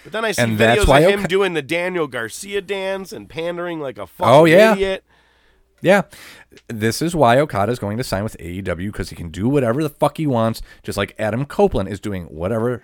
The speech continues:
Speaker 2: the fuck he wants. I wanna
Speaker 1: You
Speaker 2: wrestle
Speaker 1: don't
Speaker 2: these young guys. I've always wanted to wrestle Suzuki.
Speaker 1: You don't think C M Punk's doing what he wants right now? To a degree?
Speaker 2: Yeah, but he's a grown-ass man, and he went one way, and Copeland was coming the other way. I mean, it just happened to be where they were at that time, and, and that's that.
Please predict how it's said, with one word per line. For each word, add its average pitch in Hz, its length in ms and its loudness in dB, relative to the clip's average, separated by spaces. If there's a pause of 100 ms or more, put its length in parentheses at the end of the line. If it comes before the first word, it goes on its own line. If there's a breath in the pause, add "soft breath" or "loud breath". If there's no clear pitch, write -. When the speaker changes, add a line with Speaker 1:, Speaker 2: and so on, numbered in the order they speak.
Speaker 2:
the 120 80 -8
fuck 95 260 -4 (300)
he - 140 -8
wants. 160 420 0 (420)
I 160 60 -4
wanna 180 160 -2
Speaker 1:
You 175 40 -2
Speaker 2:
wrestle 170 200 0
Speaker 1:
don't 151 60 0
Speaker 2:
these 147 100 -4
young 170 160 -4
guys. 87 300 -6
I've 139 180 0
always 156 240 6
wanted 165 260 2
to 170 60 -4
wrestle 185 280 0
Suzuki. - 540 -10 (840)
Speaker 1:
You 92 100 -16
don't 113 120 -10
think 123 160 -12
C 127 120 -6
M 110 80 -8
Punk's 120 220 -12
doing 123 260 -8
what 120 100 -14
he 120 100 -14
wants 123 280 -16
right 131 100 -14
now? 131 220 -16 (960)
To 120 100 -12
a 117 60 -8
degree? 110 340 -12 (200)
Speaker 2:
Yeah, 214 160 4
but 127 140 2
he's 147 160 4
a 135 80 2
grown-ass 120 520 2
man, 123 340 2
and 104 140 -4
he 120 180 -2
went 107 240 -4
one 101 240 -2
way, 110 240 0
and 117 280 -4
Copeland 107 440 -2
was 113 80 -6
coming 131 320 0
the 185 120 0
other 170 240 2
way. 98 220 0
I 98 60 0
mean, 104 120 -4
it 127 80 -2
just - 140 -12
happened 104 240 -2
to 107 80 -4
be 98 140 -4
where 98 120 -2
they 101 140 0
were 107 220 2
at 101 80 -2
that 98 180 -2
time, 101 380 -2
and, 143 340 -8
and 156 140 -4
that's 117 180 -4
that. 175 300 -8